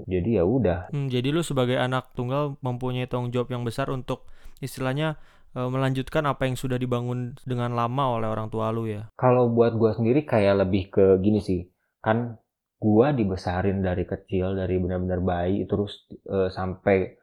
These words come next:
Speaker 1: gua bisa jenjang pendidikan apa sekarang, segala macem, bisa lulus teknik industri dan lain-lain, kan itu kan sebenarnya dari usaha orang tua ya.
Speaker 2: Hmm, betul, betul.
Speaker 1: Rasanya sayang gitu loh. Rasanya sayang aja kalau misalnya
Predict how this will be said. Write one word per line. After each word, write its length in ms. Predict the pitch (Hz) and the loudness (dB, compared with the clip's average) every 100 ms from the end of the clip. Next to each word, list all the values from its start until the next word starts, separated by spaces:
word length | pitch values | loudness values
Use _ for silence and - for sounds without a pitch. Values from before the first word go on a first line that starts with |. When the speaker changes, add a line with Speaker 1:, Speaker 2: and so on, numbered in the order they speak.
| _ _ _ - | _ _ _ -8
Speaker 1:
gua 320 | 98 101 - _ _ - | 0 0 0 _ _ -2
bisa 240 | 101 104 101 | -2 0 0
jenjang 320 | 98 95 90 | 0 0 0
pendidikan 320 | 95 95 98 | -2 0 -2
apa 160 | 95 101 | -2 -6
sekarang, 400 | 98 101 101 104 | -2 -2 -2 -4
segala 320 | 95 92 92 | -2 -2 -2
macem, 320 | 90 156 196 _ _ _ _ _ _ _ | -4 -4 -6 _ _ _ _ _ _ _
bisa 240 | 98 98 92 | -4 2 4
lulus 240 | 95 95 | 4 2
teknik 240 | 95 95 | -4 -2
industri 320 | 95 95 98 95 | -2 -2 0 -2
dan 160 | 92 | -2
lain-lain, 240 | 92 101 147 | -4 -4 -4
kan 100 | 160 | -4
itu 120 | 160 | -4
kan 140 | 196 175 | -4 -2
sebenarnya 400 | 170 196 135 98 | 0 4 4 2
dari 60 | |
usaha 200 | 92 92 | 0 0
orang 280 | 90 92 92 | 0 -2 0
tua 160 | 107 92 | 2 2
ya. 160 | 87 | 0
Speaker 2:
Hmm, 480 | 87 135 127 120 113 | -2 -4 -4 -6 -8
betul, 240 | 110 120 113 | -8 -6 -8
betul. 240 | 107 110 | -8 -8
Speaker 1:
Rasanya 400 | 104 - 113 139 | 0 4 6 6
sayang 400 | 123 110 113 113 | 4 6 6 6
gitu 160 | 113 117 | 8 8
loh. 320 | 104 95 - - - - | 8 4 -8 -20 -18 -6
Rasanya 320 | 104 123 120 | -2 -2 -2
sayang 320 | 117 98 95 | -2 0 0
aja 240 | 95 101 104 | 0 0 0
kalau 240 | 98 95 | 0 0
misalnya 600 | 95 90 92 90 104 117 | -2 -2 -2 0 0 -2